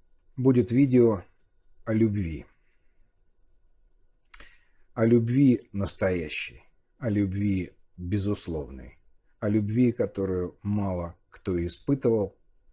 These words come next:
но обязательно испытает всякий. Для страдальца смех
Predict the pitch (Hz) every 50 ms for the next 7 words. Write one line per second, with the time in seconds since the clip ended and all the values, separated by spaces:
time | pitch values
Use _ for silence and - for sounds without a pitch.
0 | _ _ _ _ _ _ _ _ _ _ - 113 120 117 107 95 92 90 82 92
1 | 90 80 - 85 80 85 87 82 80 - _ _ _ _ - 107 - - - 104
2 | 78 - - 80 78 78 - - - - - _ _ _ _ _ _ - _ _
3 | - - - - - - - - - 65 65 - _ _ _ _ _ _ _ _
4 | _ _ _ _ _ _ _ _ _ _ - _ _ _ _ _ _ _ _ _
5 | _ _ _ _ _ _ _ _ _ _ _ _ _ _ _ _ _ _ _ _
6 | _ _ _ _ - _ _ _ _ - _ - - _ _ _ _ _ _ _
7 | _ _ _ _ - 107 107 123 147 151 151 151 143 - - - - - 147 139
8 | 139 139 165 170 175 156 - - - 67 - - _ _ _ _ _ _ _ _
9 | _ _ _ _ _ - - - - 131 127 131 135 120 - -